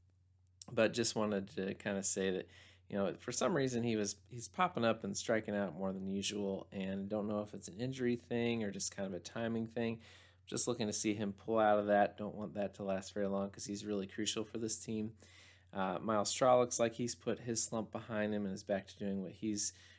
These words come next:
really capable of doing, driving the ball to the opposite field, running really fast, making a lot of contact, and not striking out all the time. And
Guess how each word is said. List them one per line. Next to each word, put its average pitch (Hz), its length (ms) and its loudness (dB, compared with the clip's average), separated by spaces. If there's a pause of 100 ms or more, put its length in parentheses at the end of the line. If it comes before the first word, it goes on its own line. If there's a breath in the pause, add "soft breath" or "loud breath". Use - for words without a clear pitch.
(140 loud breath)
really 107 160 0
capable 107 500 0
of 104 120 -2
doing, 101 340 4
driving 127 340 6
the 110 60 0
ball 110 240 6
to 107 60 0
the 107 120 4
opposite 104 380 -2
field, 98 540 -2
running 110 260 0
really 101 220 0
fast, 98 500 0
making 110 260 -6
a 101 60 -6
lot 98 160 -4
of 98 80 -6
contact, 98 760 -8
and 95 200 -8
not 90 240 -14
striking 95 500 -10
out 98 220 -2
all 98 260 -4
the - 60 -18
time. 101 260 -4 (720 loud breath)
And 107 480 2